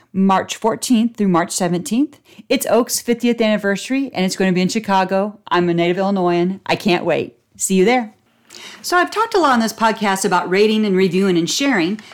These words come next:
but I haven't mentioned how to follow podcasts.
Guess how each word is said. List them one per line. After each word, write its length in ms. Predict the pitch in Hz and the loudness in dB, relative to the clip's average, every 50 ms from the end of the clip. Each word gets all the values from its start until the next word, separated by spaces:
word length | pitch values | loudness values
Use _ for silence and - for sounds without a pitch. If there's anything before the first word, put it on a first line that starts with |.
| - _ | -6 _
but 100 | 269 269 | 0 2
I 80 | 262 247 | 2 2
haven't 340 | 240 330 349 339 285 233 | 2 2 2 2 4 4
mentioned 280 | 226 233 220 - 233 202 | 4 2 4 2 0 2
how 120 | 190 214 | 2 0
to 80 | 185 180 | 0 -2
follow 360 | 175 - 180 170 170 170 165 | 0 0 2 2 2 0 -2
podcasts. 760 | - - 151 147 143 - - - - 165 - - - - | -4 -4 -4 -4 -4 -6 -10 -12 -10 -10 -10 -10 -10 -12